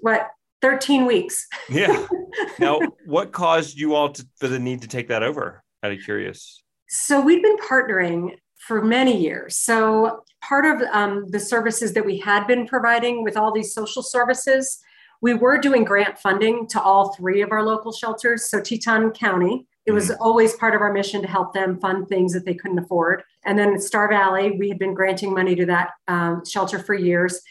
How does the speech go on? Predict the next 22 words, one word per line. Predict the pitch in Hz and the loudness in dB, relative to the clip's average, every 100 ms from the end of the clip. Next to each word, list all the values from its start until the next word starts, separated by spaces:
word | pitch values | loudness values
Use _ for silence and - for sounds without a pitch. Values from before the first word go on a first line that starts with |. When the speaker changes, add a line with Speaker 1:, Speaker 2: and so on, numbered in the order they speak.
| _ _ | _ _
Speaker 1:
Same | - 220 202 | -4 0 2
with | 190 | 0
Teton | 190 196 190 180 | -2 -4 0 2
Valley. | 214 208 165 170 175 _ _ _ _ _ | 4 4 2 -2 -8 _ _ _ _ _
And | 220 220 | -2 2
so | 254 240 | 2 0
with | 240 | -2
Teton | 311 302 302 240 | -4 -2 -2 -2
Valley, | 254 269 294 233 190 180 190 - _ _ - | 0 2 2 2 2 2 0 -6 _ _ -8
they | 185 247 277 | 4 4 4
had | 269 277 262 | 0 0 0
a | |
really | 233 233 240 | 0 0 -2
lean | 226 226 226 220 185 | -2 -2 0 0 -2
board. | 190 180 165 170 170 175 _ _ _ | 0 2 2 0 -4 -12 _ _ _
They | 247 269 | 2 2
were | 269 269 254 - | 2 2 2 -2
kind | - 294 | -6 -4
of | 294 | -6
struggling | - 254 247 233 | -2 0 2 2
with | 202 - | 0 0
fundraising, | 196 202 208 214 226 240 | -2 2 2 2 -2 -6